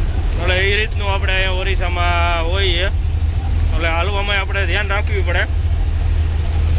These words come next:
દિવસના તો ન વાંધો હોય, બાકી રાતે રહ્યું ને, રાતે રોડ ઉપર આવી જઈએ.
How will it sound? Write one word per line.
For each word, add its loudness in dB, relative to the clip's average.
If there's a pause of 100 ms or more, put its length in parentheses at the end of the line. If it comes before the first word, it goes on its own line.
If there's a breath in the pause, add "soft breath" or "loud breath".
(100)
દિવસના 0
તો -2
ન 0
વાંધો 0
હોય, 0
બાકી 0
રાતે 0
રહ્યું -2
ને, -2 (380)
રાતે 0
રોડ 2
ઉપર 0
આવી 0
જઈએ. 0